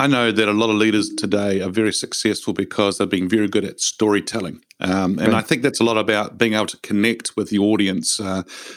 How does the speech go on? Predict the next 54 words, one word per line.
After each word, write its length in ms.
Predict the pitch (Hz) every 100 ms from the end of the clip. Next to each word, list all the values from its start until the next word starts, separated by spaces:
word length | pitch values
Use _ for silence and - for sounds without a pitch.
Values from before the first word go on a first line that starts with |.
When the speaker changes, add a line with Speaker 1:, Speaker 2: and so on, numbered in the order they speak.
| -
Speaker 1:
and, 240 | 113 101
and 220 | 101 101 98
take 180 | 117
them 140 | 110 104
on 160 | 104
that, 220 | 104 98 -
uh, 360 | 110 101 98 98
so 180 | 101 110
which 160 | 101
is 120 | - 98
really 140 | 98
good 260 | - 101 -
to 180 | -
see. 420 | 98 - 107 101 - - - - - -
So 260 | 156 127
here's 300 | 78 135 165
a 40 | -
question. 360 | 127 - 98 -
H-, 140 | 131 -
how, 440 | - 151 190 180
or 280 | - 127 113
have 260 | - 170 175
you 120 | 175
been 180 | 151 147
in 80 | 135
leadership 300 | 139 139 120
roles, 260 | 123 151
and 140 | 131 101
how 160 | 120
did 160 | 120 101
you 80 | 107
get 140 | 104
into 200 | 117 120
leadership 300 | 117 120 -
roles? 320 | 113 123 127
Have 160 | 110 123
you 80 | 120
been 160 | 113
exposed 480 | - - - 113 123
to 60 | 123
leadership 280 | 123 - -
roles? 380 | 131 151 - - _ _ _ 139
Speaker 2:
Right. 240 | 123 -
So 160 | - 160
w-, 160 | 131 -
when 140 | 147
you 100 | 170
sent 240 | 170 156 127
the 80 | 135
questions, 480 | 117 117 - 110
and 100 | 117
it's 320 | 107 82 156 -
funny 280 | 214 220
because, 720 | 143 113 - 120 117 107 -